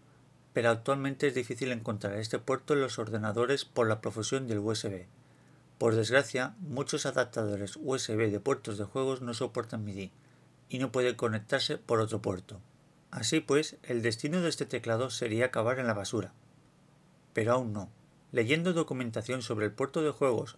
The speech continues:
y haciendo unas pruebas, comprobé que el teclado solo necesita tres conexiones del puerto de juegos. En concreto,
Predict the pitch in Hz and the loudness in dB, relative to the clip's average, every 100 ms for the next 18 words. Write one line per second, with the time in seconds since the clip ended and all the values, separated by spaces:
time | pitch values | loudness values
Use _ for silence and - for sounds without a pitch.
0 | - 107 107 143 156 127 110 - 120 107 | -8 -4 -2 -2 -2 -2 -4 0 2 2
1 | 110 - 104 107 104 127 131 - 120 117 | -2 -6 -6 -4 -4 -2 -4 -6 -4 -2
2 | 117 - - 139 147 131 123 110 131 123 | -2 -4 -4 0 2 0 -4 -6 -8 -6
3 | 135 - 127 - 127 117 - 127 120 110 | -6 -4 -6 -4 -2 -2 -4 -6 -2 -2
4 | - 113 113 123 104 - - 101 - - | -2 -4 -2 -2 -2 -2 -4 -6 -18 -20
5 | - - 113 110 113 107 147 120 101 | -14 -6 -4 -2 -2 0 0 2 -2